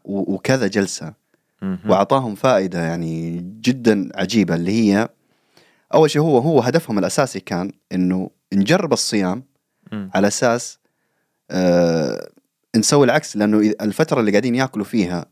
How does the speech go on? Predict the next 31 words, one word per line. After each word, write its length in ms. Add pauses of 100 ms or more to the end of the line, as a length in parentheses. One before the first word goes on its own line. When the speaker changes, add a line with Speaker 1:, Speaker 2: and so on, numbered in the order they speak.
(340)
Speaker 2:
مم. 140
Speaker 1:
وقاعدين 240
يسووا 280
الكيموثيرابي، 580
قاعد 160
ياخ-، 360
قاعد 180
يصير 380
عندهم 200
أعراض 240
جدًا 280
صعبة، 400 (120)
تمام؟ 300 (300)
Speaker 2:
أي. 160 (540)
Speaker 1:
فقالوا 440
نص-، 220
نجرب 520
الصيام 340
سبع 220
أيام، 360 (180)
نشوف 420
إيش 160
الردود 440
اللي 120
حتصير. 380 (880)
أول 240
شيء، 280
موضوع 380
ال-، 200
الأعراض 420
كلها 400